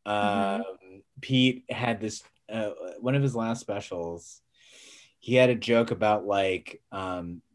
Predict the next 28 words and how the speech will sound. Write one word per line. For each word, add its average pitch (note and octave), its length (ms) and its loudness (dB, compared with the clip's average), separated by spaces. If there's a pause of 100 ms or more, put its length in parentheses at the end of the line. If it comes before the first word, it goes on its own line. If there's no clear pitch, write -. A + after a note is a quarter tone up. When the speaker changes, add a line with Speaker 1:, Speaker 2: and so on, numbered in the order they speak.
Speaker 2:
people, A2+ 340 0
you G#2 140 -4
know, E2+ 400 -4
relying F2 420 -6
on D#2+ 300 -10 (140)
Google F2+ 320 -8
too E2+ 360 -10
much E2+ 360 -10
and E2 260 -12
not G#2 300 -6
being F2 420 -8 (680)
impregnated G#2 680 -4
with F2 140 -8
wonder, F2 580 -12 (960)
um, F2+ 680 -4 (280)
as D4 320 0 (140)
to, G#3+ 60 0
Speaker 1:
Mm. G3+ 40 -2
Speaker 2:
like, G3 240 -2 (200)
"What A3 220 6
is F#3 280 4
the C3+ 100 4
name A2+ 240 2
of G#2+ 80 -6
that F#2+ 160 -4
Tom F#2 340 -6
Petty F2+ 240 -8
song?" D#2+ 360 -10